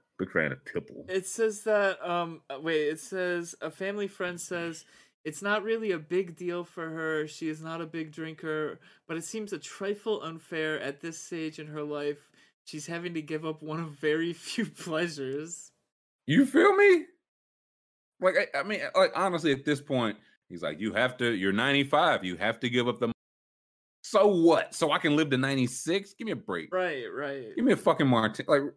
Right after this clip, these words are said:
Speaker 1: <laughs> if he's like, "If you, if you knock these off, you could maybe see ninety-eight."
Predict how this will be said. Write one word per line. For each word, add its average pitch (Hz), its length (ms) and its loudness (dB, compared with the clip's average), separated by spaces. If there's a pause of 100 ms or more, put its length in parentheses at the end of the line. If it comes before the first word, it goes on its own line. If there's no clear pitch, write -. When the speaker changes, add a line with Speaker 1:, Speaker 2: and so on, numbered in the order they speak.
(360)
Speaker 1:
<laughs> - 500 -10
if 175 120 2
he's 151 180 4
like, 107 120 6
"If 87 100 0
you, 135 200 2 (260)
if 92 120 -4
you 202 220 6
knock 151 400 2
these 147 240 0
off, 120 300 0
you 127 120 -2
could 92 220 -2
maybe 117 440 2
see 107 240 -4
ninety-eight." 90 680 -2